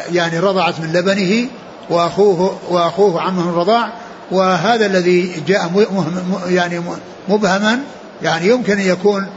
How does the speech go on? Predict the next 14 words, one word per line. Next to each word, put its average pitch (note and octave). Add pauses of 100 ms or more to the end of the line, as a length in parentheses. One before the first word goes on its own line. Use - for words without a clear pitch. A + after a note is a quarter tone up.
(280)
يعني F3+
أخا F#3+
لأبي F3+
بكر، F3 (600)
يعني D#3 (420)
أخا F#3+
لأبي E3+
بكر، G#3 (440)
يعني E3+
م-، E3+
م-، E3+
من F#3
الرضاع. E3 (720)
نعم. C3+